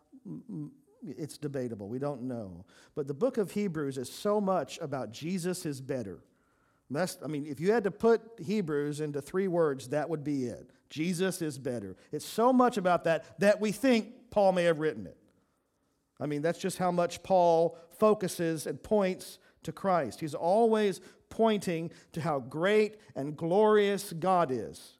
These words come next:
In fact, when Paul talks about his weaknesses, he says, "I am weak, and when I am weak,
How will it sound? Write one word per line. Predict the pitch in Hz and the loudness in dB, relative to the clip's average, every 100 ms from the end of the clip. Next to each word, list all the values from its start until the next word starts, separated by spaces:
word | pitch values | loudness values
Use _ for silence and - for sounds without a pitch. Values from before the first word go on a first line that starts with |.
| _ _ _ - | _ _ _ -10
In | |
fact, | 156 220 208 | 2 2 2
when | |
Paul | 190 214 | 2 2
talks | 220 233 240 | 6 4 4
about | 214 240 | 4 4
his | 220 240 | 4 0
weaknesses, | 220 339 330 190 - 139 131 | 4 4 4 -4 -4 -6 -4
he | 170 | -4
says, | 185 175 | 0 2
"I | 185 208 | 4 4
am | 202 190 | 2 0
weak, | 202 285 294 - - | 2 2 0 -2 -8
and | 160 | -2
when | 190 262 | 2 6
I | 277 | 6
am | 277 269 | 6 4
weak, | 311 330 269 | 4 2 -2